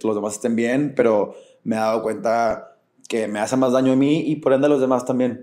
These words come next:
porque me saca de mi mejor versión, me saca de la vibración en la que quiero estar y por ende luego mis actos no son tan excelentes ni no son tan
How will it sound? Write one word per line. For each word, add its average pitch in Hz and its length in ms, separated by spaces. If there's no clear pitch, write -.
porque 113 680
me 117 140
saca 127 260
de 131 80
mi 131 80
mejor 117 260
versión, 117 400
me 113 100
saca 113 260
de 123 80
la 117 80
vibración 110 280
en - 20
la 117 80
que - 60
quiero 110 140
estar 110 300
y 101 60
por 101 160
ende 104 180
luego 107 240
mis 113 200
actos 110 460
no 107 180
son 113 200
tan 107 140
excelentes 113 600
ni 113 60
no 104 100
son 104 180
tan 107 380